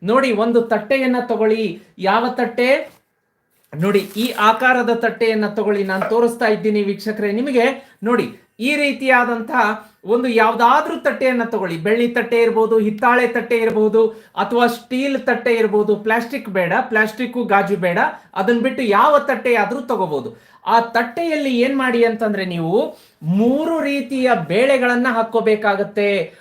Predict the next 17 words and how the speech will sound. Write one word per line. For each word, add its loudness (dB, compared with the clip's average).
ಒಂದು 2
ಮುಷ್ಟಿ 0
ಅಕ್ಕಿ, -4
ಒಂದು 2
ಮುಷ್ಟಿ 0
ತೊಗರೆ 2
ಬೇಳೆ, 4
ಒಂದು 0
ಮುಷ್ಟಿ -2
ಕಪ್ಪು -2
ಉದ್ದಿನ 0
ಕಾಳು. 2
ನೋಡಿ, 0
ಇಲ್ಲಿ 2
ಬರ್ದಿದ್ದೀನಿ -2
ನೋಡಿ. 2
ಒಂದು 0